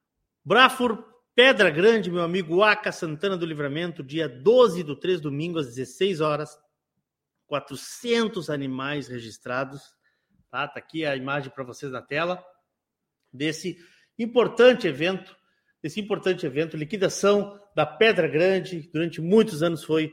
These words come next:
parceira da Carcave nas, no, nos remates, quatrocentos animais registrados, vacas prens, vacas com criopé, novilhas, terneiros e ternei-, terneiras e ter-, e touros.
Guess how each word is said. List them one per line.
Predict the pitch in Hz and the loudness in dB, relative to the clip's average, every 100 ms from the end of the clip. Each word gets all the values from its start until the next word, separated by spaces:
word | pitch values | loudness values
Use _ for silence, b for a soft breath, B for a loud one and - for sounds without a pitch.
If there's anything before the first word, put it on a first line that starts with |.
| b b b b | b b b b
parceira | - 143 - 165 156 - | -6 -4 0 0 0 -4
da | 143 | -6
Carcave | 131 135 - 151 135 | -4 -4 0 -2 -2
nas, | 131 - | -8 -8
no, | 143 127 123 | -8 -6 -6
nos | 127 113 | -6 -6
remates, | 123 143 185 185 175 - _ _ _ _ _ | -6 0 -2 -2 -10 -12 _ _ _ _ _
quatrocentos | - 156 - 233 | -4 0 4 4
animais | 185 175 185 151 | 4 2 0 0
registrados, | 151 123 - 180 180 160 120 | -4 -6 0 2 2 0 -6
vacas | 123 202 190 147 | 2 2 2 -6
prens, | - 175 180 139 120 | -2 -2 -2 -4 -6
vacas | 147 233 - 196 | 2 2 2 -6
com | - 160 | -4 -4
criopé, | 175 156 - 185 | -2 -2 2 2
novilhas, | 180 226 220 156 196 196 - | 8 10 10 6 0 0 -2
terneiros | - 302 285 226 214 226 214 - 208 | 4 8 8 8 4 4 -2 -4 0
e | 190 | 0
ternei-, | 196 156 135 143 170 175 _ | 2 -4 -2 -2 -4 -6 _
terneiras | - 147 196 285 302 294 - | -6 0 2 4 4 2 -4
e | 202 | -2
ter-, | 190 175 | -2 -2
e | 175 | -8
touros. | - 254 247 175 127 - - | 0 4 4 4 0 -4 -14